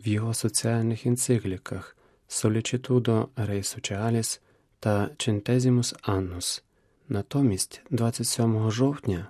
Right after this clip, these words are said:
тисяча дев'ятсот вісімдесят шостого року, світ став свідком пророчого жесту на користь миру. Того дня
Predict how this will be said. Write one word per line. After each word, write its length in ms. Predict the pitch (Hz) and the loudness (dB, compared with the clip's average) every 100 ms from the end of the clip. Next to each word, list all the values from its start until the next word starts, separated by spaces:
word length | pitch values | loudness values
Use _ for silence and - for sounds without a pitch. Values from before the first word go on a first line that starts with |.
| - | -14
тисяча 400 | - 107 101 - | -8 -4 -2 -2
дев'ятсот 460 | 104 107 107 120 107 | -2 -2 0 -2 -2
вісімдесят 540 | 110 - 117 117 - | -4 0 0 0 -2
шостого 540 | 113 113 107 - 117 120 | -2 -2 -2 -2 2 4
року, 400 | 113 95 - - _ _ _ | 2 0 -6 -14 _ _ _
світ 520 | - - 113 139 139 - _ _ - | -4 0 2 2 0 -12 _ _ -8
став 400 | - - 151 147 | -4 0 0 0
свідком 600 | - 139 - - 127 127 | -2 -4 0 6 6 6
пророчого 720 | 123 104 113 120 - 104 101 | 2 2 0 0 -2 -2 -2
жесту 600 | 98 107 113 - 107 107 | -2 -2 -4 -4 -4 -4
на 140 | 104 | -6
користь 520 | 98 107 98 98 - - | -6 -4 -4 -4 -4 -2
миру. 360 | 90 87 85 85 - _ _ _ _ _ | 0 -2 -8 -12 -20 _ _ _ _ _
Того 300 | 113 104 98 | 0 0 -2
дня 360 | 92 98 110 | -4 -2 -2